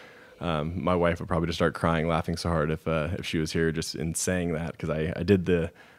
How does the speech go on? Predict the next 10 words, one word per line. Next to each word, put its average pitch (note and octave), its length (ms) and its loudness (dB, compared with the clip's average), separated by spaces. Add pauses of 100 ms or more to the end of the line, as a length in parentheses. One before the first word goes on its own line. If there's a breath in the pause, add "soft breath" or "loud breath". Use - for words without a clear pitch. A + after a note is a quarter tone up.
the G2 80 -2
sugar F#2+ 380 6
ad E2+ 220 6
wrong, E2 320 6
and D#2 100 0
I, D#2+ 140 -2 (960 soft breath)
anyways, F#2 420 6
we're F#2 140 4
in F#2+ 80 6
our, E2+ 280 4